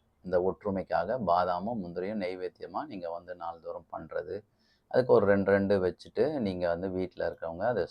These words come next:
சாப்பிட்டுக்கலாம். அதே மாதிரி எப்பவுமே தாம்பூலம் வைக்கணும். லலிதா பரமேஸ்வரிக்கு ஒரு, அ, ரெண்டு வெத்தலை, பாக்கு, பழம் வச்சு இதை பூஜை பண்ணுங்க. இந்த பூஜை எப்படி பண்ணலாம் அப்படி அப்படின்னா,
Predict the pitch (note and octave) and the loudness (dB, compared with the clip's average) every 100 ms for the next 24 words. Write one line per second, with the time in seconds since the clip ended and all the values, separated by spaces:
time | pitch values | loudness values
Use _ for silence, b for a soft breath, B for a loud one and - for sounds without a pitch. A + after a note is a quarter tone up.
0 | - E2 - - E2 F#2+ - _ B B | -4 -6 -6 -10 -4 -4 -4 _ B B
1 | B B B2 C#3+ C#3 A2+ A2 D#3 - A2+ | B B 8 8 10 8 6 2 0 0
2 | A2 B2+ C3+ - A2+ C#3 D#3+ C3 F#2+ F2 | 2 4 2 6 8 8 8 4 4 0
3 | - F2 F2 _ _ _ G2+ F#2+ F#2 G2+ | -4 -6 -8 _ _ _ 0 4 4 6
4 | G#2+ G2 F#2 F#2 F2+ - F2 E2+ D3 E3 | 4 4 2 0 -6 -4 -4 -2 -2 2
5 | G2 F2 E2+ F2+ _ _ - E2+ E2+ E2+ | 2 4 0 -2 _ _ -10 -4 -2 -2
6 | E2 E2 E2+ F2+ E2 E2 E2 E2+ F2 F#2 | -2 0 2 2 2 2 2 2 4 2
7 | - _ _ - E2+ F#2+ - F#2 - E2 | -2 _ _ 4 6 6 0 -8 0 2
8 | F#2 F2 D#2+ - A2+ A2+ D#2+ E2+ F2 E2 | 2 0 -6 -6 -2 0 0 0 0 0
9 | D#2+ D#2 D#2 F2 _ _ _ _ _ - | -2 -6 -10 -10 _ _ _ _ _ 0
10 | D#3+ G3+ D3+ A#2 D3 C3 G#2+ G#2 A#2 G#2 | 4 6 6 6 6 8 8 8 4 4
11 | G2+ G2+ G#2 G2+ G#2 G2+ E2 F#2 F2+ E2 | 4 6 6 6 6 4 2 2 0 0
12 | E2+ A#2+ C3+ | -2 2 4